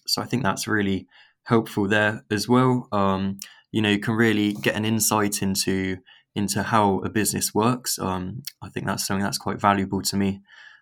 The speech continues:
And as well, obviously, you can, um, you can earn while you learn, which can help with, uh, anything, you know, driving lessons. Uh, when you start to grow older, you sort of need the money more and more. So it's a really great way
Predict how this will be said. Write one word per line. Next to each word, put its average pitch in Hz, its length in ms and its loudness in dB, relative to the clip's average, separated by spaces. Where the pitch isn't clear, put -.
And 110 560 2
as 98 160 0
well, 98 240 2
obviously, 95 320 -2
you 95 160 -4
can, 92 240 -2
um, 90 400 -4
you 98 120 -4
can 98 200 -2
earn 110 300 4
while 95 160 2
you 95 140 -2
learn, 101 420 4
which - 240 -4
can 95 100 -4
help 92 380 -2
with, 92 240 -2
uh, 92 300 -2
anything, 107 400 2
you 95 80 0
know, 92 160 0
driving 95 460 0
lessons. 95 720 -2
Uh, 90 260 -2
when 101 140 0
you 98 80 2
start 98 300 2
to - 80 -8
grow 101 380 4
older, 98 400 0
you 101 120 -2
sort - 260 0
of 98 80 -2
need 104 240 0
the 101 80 0
money 101 240 2
more 98 220 2
and 95 100 0
more. 95 300 0
So - 200 0
it's 95 460 0
a 101 60 -2
really 101 280 2
great 95 280 -2
way 92 240 -2